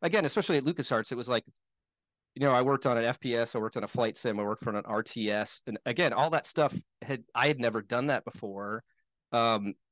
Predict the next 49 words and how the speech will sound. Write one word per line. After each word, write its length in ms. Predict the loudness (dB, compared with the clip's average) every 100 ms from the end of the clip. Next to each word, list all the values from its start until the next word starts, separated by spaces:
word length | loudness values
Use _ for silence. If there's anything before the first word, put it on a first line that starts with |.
| -4
you 120 | 0
know, 200 | 2 2
and 240 | 0 -4 -4
so 180 | 0
it 60 | 2
was 140 | 2
like, 180 | 0 0 -2
it 100 | -4
was 160 | -4 -2
always 380 | 0 2 2
something 380 | 0 -2 -2 -6
different. 360 | -4 -6 -6 -8
It 40 |
was 160 | -12 -6
always 480 | 0 2 2 0 -6
learning 640 | -8 -2 0 0 0 0 -2
new 240 | 0 -2
things, 540 | -2 -2 -2 -4 -6 -4
and, 200 | -2 -2
and 180 | -4 -4
the, 220 | -2 -4 -6 -18 _ _ _ _ -2
the, 260 | 0 0 -2 _ _ _ _
the 100 | -4
thrill 460 | -2 2 4 4
of 120 | 2 0 -12 -14
doing 360 | -2 2 2 0
a 60 | -2
different 420 | -4 -4 -6 -6
thing 440 | -2 0 2 0
and 80 | -4
a 40 |
different 360 | -4 -4 -4 -8
challenge. 520 | -4 0 2 2 0
And 100 | -2
even 220 | -2 -2 2
inside, 520 | 2 2 4 2 0 -14 0
you 80 | 2
know, 160 | 2
uh, 280 | 0 -6 -10 -6
I 60 | 0
worked 240 | 0 2
on 100 | 0
three 220 | 0 -4
Halos, 460 | 0 0 0 -4 -6
and 100 | -4
even 300 | 0 0 0
then 180 | 0 0
it 80 |
was, 160 | -2 -8